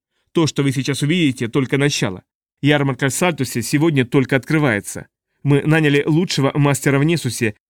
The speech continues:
и в ближайшие дни вы станете свидетелями казни по меньшей мере двух человек. Казни по всем правилам искусства, когда голова человека летит с плеч долой от одного удара.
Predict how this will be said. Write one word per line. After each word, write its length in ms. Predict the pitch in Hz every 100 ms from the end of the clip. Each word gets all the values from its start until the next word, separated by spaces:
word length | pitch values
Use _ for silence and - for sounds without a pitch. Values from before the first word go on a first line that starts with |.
| _
и 120 | - 139
в 40 |
ближайшие 520 | 147 135 147 - 143
дни 220 | 131 175 190 _ _
вы 140 | - 151
станете 400 | - 226 175 143
свидетелями 560 | 156 151 143 139 139
казни 380 | 131 180 185 147
по 100 | 131
меньшей 340 | 139 160 - 156
мере 200 | 175 143
двух 240 | 131 139
человек. 480 | - 143 113 95 _ _ _ _ _
Казни 340 | 165 170 127
по 160 | 110 135
всем 220 | - 151
правилам 400 | 151 156 143 131
искусства, 580 | 151 - 156 151 - 117 _ _
когда 260 | 143 131 131
голова 320 | 143 143 170
человека 420 | - 147 147 143
летит 260 | 135 127 139
с 80 | -
плеч 260 | 143 123
долой 280 | 120 139 160
от 220 | - 143
одного 340 | 147 139 147 143
удара. 380 | 135 110 98